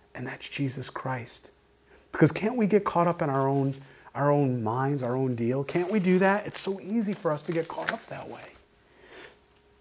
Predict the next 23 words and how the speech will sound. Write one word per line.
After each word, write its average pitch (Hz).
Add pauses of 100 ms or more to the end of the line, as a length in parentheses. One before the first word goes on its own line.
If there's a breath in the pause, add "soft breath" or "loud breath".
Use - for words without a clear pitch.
(760)
And 131
as 123
we, 190 (140)
we 170
partake 165
of 147
communion 151
tonight, - (840 soft breath)
it's -
Jesus' 180
broken 160
body 139
that 127
we 131
remember. 117 (760 soft breath)
It's 151
his 160
shed 175
blood. 156
It's 156
the 147
new 185 (340 loud breath)
covenant. 143